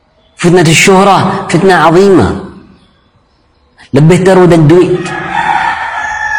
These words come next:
Lebih dar-, teruk dan orang yang, yang paling kaya dengan wang. Mafhum,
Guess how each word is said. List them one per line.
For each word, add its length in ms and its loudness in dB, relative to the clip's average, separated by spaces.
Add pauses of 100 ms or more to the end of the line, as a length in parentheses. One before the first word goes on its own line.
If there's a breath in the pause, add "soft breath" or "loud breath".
(120)
Lebih 320 0
dar-, 320 2
teruk 240 2
dan 160 2
orang 240 2
yang, 180 4 (140)
yang 200 2 (120)
paling 460 4
kaya 500 2
dengan 320 4
wang. 220 2 (2500)
Mafhum, 160 -4